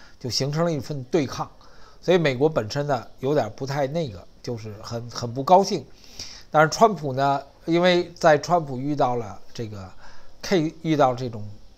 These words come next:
迫害的时候，那美国的高尔夫球的俱乐部呢，呃，协会呢，对高尔夫，对川普的一些球场就给放弃了，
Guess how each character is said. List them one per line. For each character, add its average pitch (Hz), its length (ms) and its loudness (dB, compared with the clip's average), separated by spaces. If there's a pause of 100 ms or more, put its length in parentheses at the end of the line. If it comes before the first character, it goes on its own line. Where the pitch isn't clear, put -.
(280)
迫 175 160 4
害 147 280 4
的 104 100 -8
时 - 140 -12
候， - 80 -12 (760)
那 131 280 2
美 120 180 0
国 123 160 0
的 170 140 6
高 175 160 6
尔 156 100 8
夫 143 200 -6
球 123 260 -6
的 131 160 0
俱 127 180 -6
乐 135 120 -2
部 139 220 -10
呢， 101 120 -10 (200)
呃， 110 360 -4
协 127 240 -2
会 143 220 -2
呢， 104 100 -10 (420)
对 147 140 0
高 165 160 6
尔 147 60 6
夫， - 320 -10
对 143 160 2
川 190 260 0
普 147 80 -8
的 113 80 -8
一 120 100 -6
些 151 160 -6
球 139 300 -4
场 95 260 -12
就 117 120 -10
给 104 100 -10
放 107 340 -6
弃 117 200 -8
了， - 60 -16